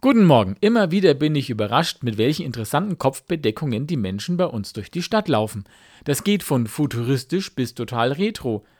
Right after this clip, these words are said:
Manche Hüte erscheinen mir total praktisch, bei anderen habe ich das Gefühl, sie sind eher Accessoire als Kopfbedeckung. Die Hutmacher haben da immer wieder neue Ideen. Offenbar ist es vielen ein Bedürfnis, behütet durch die Welt zu gehen,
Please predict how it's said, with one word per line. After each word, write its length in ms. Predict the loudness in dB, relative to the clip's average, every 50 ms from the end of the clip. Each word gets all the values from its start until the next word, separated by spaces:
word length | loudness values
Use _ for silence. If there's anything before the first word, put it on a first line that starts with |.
| _ _ _ _
Manche 360 | -2 0 0 0 0 0 0 2
Hüte 280 | 2 2 4 4 2
erscheinen 440 | 2 2 -2 -2 0 0 0 2 2
mir 120 | 0 -2
total 400 | -2 -4 -10 -4 -2 -2 -2 -2
praktisch, 520 | -4 -2 -4 -4 -4 -4 -4 -4 -4 -2 0
bei 180 | -2 -2 0
anderen 300 | 0 0 0 0 0 0
habe 120 | 0 -2 -2
ich 100 | -4 -4
das 200 | -6 -8 -6 -6
Gefühl, 340 | -10 -10 -6 -6 -6 -6 -6
sie 180 | -8 -8 -8 -6
sind 320 | -2 -2 -2 -2 -2 -2
eher 260 | 0 0 0 0 -2 -6
Accessoire 840 | -8 -6 -6 -6 -6 -6 -10 -6 0 2 4 4 4 4 2 0
als 200 | -6 -10 -10 -10
Kopfbedeckung. 720 | -10 -10 -10 -10 -12 -12 -10 -8 -8 -10 -10 -16 -18 -20 _ _ _ _ _ -8 -6
Die 80 | -2
Hutmacher 640 | -2 0 -2 0 0 0 0 2 2 2 2 2 0 _ _ _ -6
haben 280 | 0 0 2 2 2 2
da 80 | 0
immer 400 | 0 0 0 0 2 2 2 0
wieder 240 | 0 0 0 0 0
neue 320 | 0 -2 -2 -2 -2 -4 -4
Ideen. 520 | -6 -8 -8 -8 -10 -10 -10 -14 -18 _ _ _ _ _ _ _ _ -4
Offenbar 640 | -4 -2 -2 -4 -2 0 0 0 0 0 -2 -6 _ _ _ _ -10
ist 180 | -10 -8 -6
es 100 | -8 -8
vielen 220 | -4 -4 -4 -2 -2
ein 120 | -2 -2
Bedürfnis, 600 | -2 -4 -2 -2 -2 -2 -2 -2 -4 -4 -4 -6
behütet 880 | -10 -4 -2 -2 -2 0 2 2 2 2 2 0 -4 -4 -4 -6 -6
durch 180 | -4 -4 -4 -4
die 160 | -4 -2 2
Welt 220 | 2 2 2 2 -2
zu 140 | -6 -6
gehen, 260 | -2 0 0 0 0